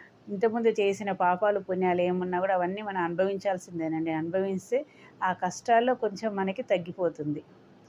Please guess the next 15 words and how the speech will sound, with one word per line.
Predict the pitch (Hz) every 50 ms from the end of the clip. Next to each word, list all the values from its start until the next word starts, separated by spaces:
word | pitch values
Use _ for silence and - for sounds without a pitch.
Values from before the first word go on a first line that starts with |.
| - - - - - -
ఈ | 196
స్టోరీ | - - 220 196 202 202 220
బాగుందనుకుంటానండి. | 214 190 196 185 180 185 185 190 185 185 175 - 180 165 170 180 175 175 175 175 175 226 269 277 - _ - -
ఇది | 196 196 196 196
నేను | 190 185 185 180
ఓన్గా | 175 180 190 196 202 202
చెప్పింది | 196 185 185 180 - 190 180 180 175 175
ఏం | 175 175
కాదండి, | 170 - 165 165 165 170 165 165 165 185 247 294 302 - - - - - - -
కాకపోతే | 202 190 180 196 196 202 196 202
నాకు | 185 180 175 170 175 180 180 -
కూడా | - 196 202 196
లైఫ్లో | 185 175 170 170 170 170 - 202 202
ఇలాంటివి | 202 190 180 180 175 175 175 180 190 185 170
జరిగాయి. | 160 156 175 165 170 170 180 180 170 170 180 233 311